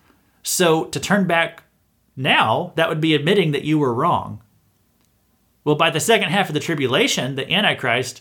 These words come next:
he will have his base. And anyone who's not in his base will be vilified. Anybody who doesn't treat him like the second coming of Christ, they're gonna be ostracized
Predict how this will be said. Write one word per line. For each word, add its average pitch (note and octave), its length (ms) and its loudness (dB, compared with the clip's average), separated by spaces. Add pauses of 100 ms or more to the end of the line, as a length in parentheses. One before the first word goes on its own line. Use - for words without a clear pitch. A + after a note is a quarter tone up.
(320)
he G#3 160 0
will F#3+ 140 4
have E3 220 0
his D3+ 180 0
base. G#2+ 680 -4 (800)
And C#3+ 160 0
anyone E3+ 320 2
who's D3 180 0
not E3+ 280 0
in D#3 100 -4
his B2 160 -2
base A2+ 500 -4 (480)
will D3 140 2
be D3 140 4
vilified. B2 640 -2 (400)
Anybody G3 460 2
who E3+ 100 0
doesn't F3+ 300 0
treat - 280 0
him C#3 400 -2 (300)
like C#3+ 240 0
the B2 100 0
second D3+ 320 0
coming F#3 240 -2
of F3+ 120 -4
Christ, C#3+ 500 -2 (380)
they're D3+ 120 2
gonna D#3+ 180 0
be B2+ 200 -2
ostracized E3 960 0